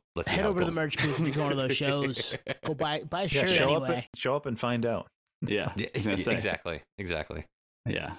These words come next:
Speaker 4: dude, I'll try to make that seventeen twenty show in L A. Speaking of your
Speaker 1: Oh,
Speaker 4: Mount,
Speaker 1: yeah.
Speaker 4: Mount Rushmore slash touring mates, Glassjaw, I tried to see them at that, at that venue. So I'm exto-,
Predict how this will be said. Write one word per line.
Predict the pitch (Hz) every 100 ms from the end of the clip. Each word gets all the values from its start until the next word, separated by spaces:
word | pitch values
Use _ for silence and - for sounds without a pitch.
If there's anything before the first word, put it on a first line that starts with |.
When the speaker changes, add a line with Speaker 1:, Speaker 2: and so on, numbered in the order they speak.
| -
Speaker 4:
dude, | 92 82
I'll | 101
try | - 101
to |
make | 95 92
that | 92 - 82
seventeen | - 110 98 92 98
twenty | - 101
show | - 98
in | 95
L | 95
A. | 101 104 104 - 104 -
Speaking | - 120 110 107
of | 95 -
your | 110 104 98 95
Speaker 1:
Oh, | 131 127
Speaker 4:
Mount, |
Speaker 1:
yeah. | 107 107 - _ -
Speaker 4:
Mount | 113 113 110
Rushmore | 113 - 110 110
slash | - 110 104
touring | - 120 110
mates, | 104 92
Glassjaw, | - 113 113 - 107 110 104 -
I |
tried | 104 127
to | 113
see | 127
them | 107
at | 101
that, | 95 90 -
at | 98 98
that | 90 82
venue. | 98 104
So | 85 117
I'm | 135
exto-, | - 120